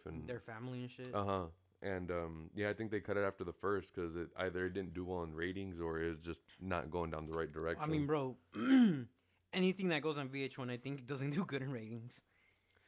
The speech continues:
Speaker 1: There's a lot of good, there's a lot of shows on there
Speaker 2: I know,
Speaker 1: that
Speaker 2: but, like, I never, like, oh.
Speaker 1: They're not
Speaker 2: mm.
Speaker 1: groundbreaking.
Speaker 2: Like, who the fuck watches V H one? I've never heard about anybody watching V H one.
Speaker 1: No, that's true. They do
Speaker 2: The only
Speaker 1: it.
Speaker 2: reason I know about V H one was back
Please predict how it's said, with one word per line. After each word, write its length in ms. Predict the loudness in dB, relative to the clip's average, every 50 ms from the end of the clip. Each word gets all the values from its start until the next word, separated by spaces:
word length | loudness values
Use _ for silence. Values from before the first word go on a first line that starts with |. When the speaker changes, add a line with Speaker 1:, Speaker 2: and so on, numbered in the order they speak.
| _ _ -14
Speaker 1:
There's 120 | -12 -12
a 120 | -10 -8 -6
lot 120 | -4 -4
of 80 | -2 -4
good, 160 | -4 -4 -4 -4
there's 220 | -4 -4 -2 -4
a 60 | -4
lot 200 | -2 0 0 0
of 80 | 0 -2
shows 280 | -2 -2 -2 0 0 -2
on 160 | -2 -2 0
there 160 | 2 4 4
Speaker 2:
I 40 | 4
know, 180 | 4 4 4
Speaker 1:
that 60 | 2 2
Speaker 2:
but, 120 | 0 0
like, 200 | 0 0 -2 -4 -4 -4
I 60 | -2
never, 400 | 0 0 0 0 -2 -4 -4 -4
like, 240 | -4 -4 -4 -6 -8 _ -20 -20 _ _ _ _ -4
oh. 480 | -2 0 0 0 -2 -4 -4 -6 -6 -8 -10 -12 -12 -2 2
Speaker 1:
They're 100 | 2 4
not 220 | 4 2 0 -2 -2
Speaker 2:
mm. 20 |
Speaker 1:
groundbreaking. 840 | 2 4 4 4 4 2 0 0 0 0 0 -2 -2 -2 -2 -2
Speaker 2:
Like, 220 | -2 -4 -4 -6 -8 -10 -8
who 80 | -4 -4
the 80 | -4 -2
fuck 180 | -2 -4 0
watches 300 | 0 0 0 0 -2 -4
V 160 | -4 -2 0 0
H 180 | 0 0 -2
one? 180 | -2 -2 0 0
I've 140 | 0 0 0
never 260 | 2 2 2 2 2
heard 180 | 0 0 -2 -2
about 180 | -2 -2 -2
anybody 340 | -2 -2 -4 -4 -4 -2 -2
watching 300 | -2 -4 -4 -4 -6 -6
V 120 | -6 -4 -2
H 140 | -2 -2
one. 140 | -2 -2 -2
Speaker 1:
No, 60 | -4 -6 -6 -8
that's 200 | -10 -10 -12 -18 -20 _
true. 200 | -18 -16 -16 -16 -18 _ _ _ _ _ _ _ _ _ _ _ _ _ _ _ _ _ _ _ -20 _ _ _ _ _ _ _ _ _ _ _ _ _ _ _ _ _ _ _ _ _ _
They 180 | -12 -8 -6 -6
do 80 | -4 -2
Speaker 2:
The 60 | 0 2
only 140 | 2 4
Speaker 1:
it. 40 | 4
Speaker 2:
reason 200 | 4 4 4 2
I 40 | 4
know 120 | 4 2
about 220 | 4 4 4 2 2
V 120 | 0 -2
H 140 | -4 -4 -4
one 140 | -6 -4 -4
was 140 | -4 -6 -8
back 300 | -8 -8 -6 -6 -6